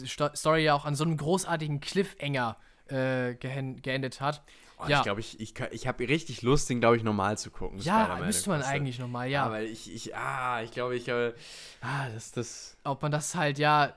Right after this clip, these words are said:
Speaker 1: zeitlich und so weiter hinkriegt,
Speaker 2: Mm,
Speaker 1: aber
Speaker 2: aber
Speaker 1: er
Speaker 2: es
Speaker 1: hätt's verdient.
Speaker 2: Er hätt's wirklich verdient, weil er ist wirklich großartig und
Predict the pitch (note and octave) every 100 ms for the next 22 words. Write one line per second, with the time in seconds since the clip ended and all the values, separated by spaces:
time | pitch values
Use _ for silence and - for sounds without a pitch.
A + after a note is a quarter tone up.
0 | - _ - D#3 D#3 D#3 D3 D3 C#3 D3
1 | D3 D3 C#3+ D3+ D#3 - D#3 D3 A#2 A#2+
2 | A2+ A#2 - B2+ D3 C#3+ C#3 - - C#3+
3 | F3+ - F3+ D#3+ C3+ A2+ A2 - A2+ A2
4 | G#2 F2+ G2 G2 F2+ F#2+ G#2 A2 - A#2+
5 | A#2 A2+ A2+ A2 - F2+ F2+ F2+ - F#2
6 | F#2 -